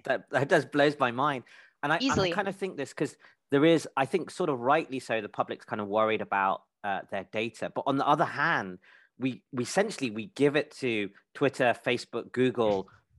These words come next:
Speaker 1: like, not only for free, like the, like, the opposite. And, um,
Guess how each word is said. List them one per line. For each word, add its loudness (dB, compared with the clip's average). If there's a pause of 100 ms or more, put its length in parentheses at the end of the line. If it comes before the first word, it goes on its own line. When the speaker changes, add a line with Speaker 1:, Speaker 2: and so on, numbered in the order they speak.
(340)
Speaker 1:
like, 4
not 4
only 6
for -4
free, 0
like 0
the, -4
like, 0
the -8
opposite. -6 (480)
And, 2 (420)
um, 0